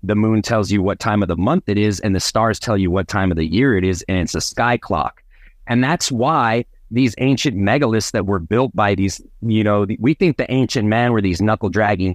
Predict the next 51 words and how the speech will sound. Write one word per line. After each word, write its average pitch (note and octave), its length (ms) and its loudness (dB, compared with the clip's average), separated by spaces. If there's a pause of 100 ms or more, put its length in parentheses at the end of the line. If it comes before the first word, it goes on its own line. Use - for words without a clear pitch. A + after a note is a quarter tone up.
(140)
idiots G2 440 -2
and G2 160 0
that F#2 160 0
it F#2 40 -4
was F#2+ 260 0
extraterrestrials G2 880 -2
that E2+ 120 -4
came F#2+ 300 0
down F#2 380 0
and, E2+ 140 -4 (260)
and F#2+ 140 -2
did G2+ 140 0
all F#2+ 120 2
this F#2 140 0
stuff - 260 -2
for A#2+ 80 0
'em. A#2 100 2
And A2+ 120 2
maybe, D#3 320 0
I G#2+ 100 0
think D3 180 -4
there C3+ 120 0
was D3+ 260 0
influence, G2+ 420 0
but - 180 -4
they A#2+ 100 4
were G#2+ 160 -2
influenced, A2 760 -2 (320)
and G#2+ 120 0
this - 120 -2
is G#2+ 80 -6
something G#2 280 0
we G#2 100 2
<laughs> C#3 80 2
might D3 140 2
be A#2 100 2
able A2 120 0
to F#2 80 -2
get G2+ 180 0
into. A#2 420 0
It G#2+ 60 0
might G#2 180 0
lead G#2 240 0
into G2 180 0
another C#3+ 280 0
rabbit G2+ 280 -2
hole, C3+ 140 -2
but, A#2 220 -4
you C3+ 60 2
know, C3 200 0 (340)
um, A#2 360 0